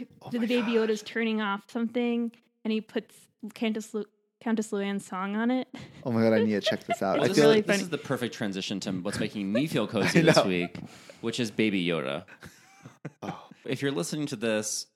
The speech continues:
Speaker 3: um, we're recording it in early December, this episode, and we're in peak Baby Yoda meme territory. So Baby Yoda has permeated the pop culture.
Speaker 2: Mm-hmm.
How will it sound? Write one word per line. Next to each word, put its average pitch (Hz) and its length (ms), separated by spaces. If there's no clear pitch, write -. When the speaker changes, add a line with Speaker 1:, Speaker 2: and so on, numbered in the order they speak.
Speaker 3:
um, 101 500
we're 131 80
recording 127 460
it 113 240
in 101 140
early 101 280
December, 87 680
this 101 120
episode, 87 540
and 98 480
we're 101 760
in 107 260
peak - 540
Baby 107 240
Yoda 98 260
meme 87 340
territory. 76 720
So 95 400
Baby 113 260
Yoda 107 300
has 98 180
permeated 113 540
the 104 60
pop 92 280
culture. 185 400
Speaker 2:
Mm-hmm. 208 200